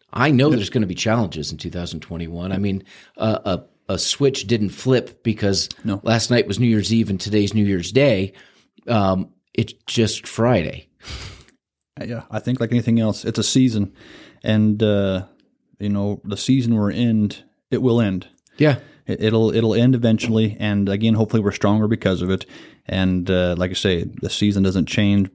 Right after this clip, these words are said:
Speaker 2: one week from now or, you know, two days from now. It's gonna take time to get there,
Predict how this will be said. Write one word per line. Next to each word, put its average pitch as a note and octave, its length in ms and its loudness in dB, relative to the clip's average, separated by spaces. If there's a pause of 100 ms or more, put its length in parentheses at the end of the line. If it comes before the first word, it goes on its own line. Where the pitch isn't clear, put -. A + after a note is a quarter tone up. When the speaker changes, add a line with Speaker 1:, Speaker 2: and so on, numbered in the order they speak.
Speaker 2:
one G2 400 2
week G2+ 420 -2 (260)
from G2 220 2
now F#2 460 2 (100)
or, F#2 460 -4 (100)
you G#2 120 -2
know, F#2+ 280 -2 (240)
two A#2+ 160 0
days A2 240 4
from F#2+ 180 0
now. F#2 300 -2 (440)
It's A2+ 120 0
gonna A2+ 160 2
take A2 240 0
time F#2+ 280 0
to F#2 80 0
get F#2+ 240 0
there, E2+ 320 -6